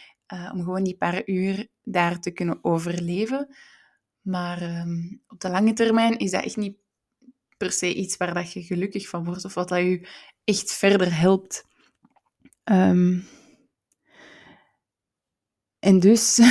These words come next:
<laughs> voel ik dat het, eh, ja, dat het voor mij gewoon meer tijd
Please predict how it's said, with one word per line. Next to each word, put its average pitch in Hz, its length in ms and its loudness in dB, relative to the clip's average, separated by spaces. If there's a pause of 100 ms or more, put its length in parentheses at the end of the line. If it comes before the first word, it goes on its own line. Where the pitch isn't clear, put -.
(140)
<laughs> 214 420 4
voel 190 180 2
ik 247 340 -2 (840)
dat 214 340 -2
het, 190 460 -2 (800)
eh, 196 260 -6
ja, 196 300 -4
dat 214 140 -2
het 196 200 -4
voor 202 140 -6
mij 208 180 0
gewoon 220 280 2
meer 208 400 -2 (300)
tijd 196 600 -4